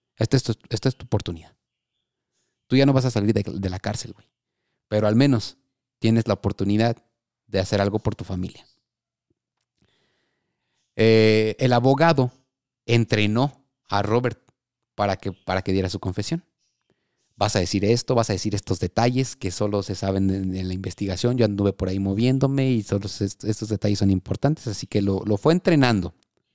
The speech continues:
para que diera su confesión y luego ambos recibieron la recompensa.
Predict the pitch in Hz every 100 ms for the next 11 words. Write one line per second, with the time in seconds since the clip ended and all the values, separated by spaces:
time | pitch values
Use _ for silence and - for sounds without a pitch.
0 | _ _ _ _ _ _ - 117 104 -
1 | 104 104 104 104 104 104 98 127 - 113
2 | 147 156 139 143 147 120 101 98 98 92
3 | 92 117 123 170 -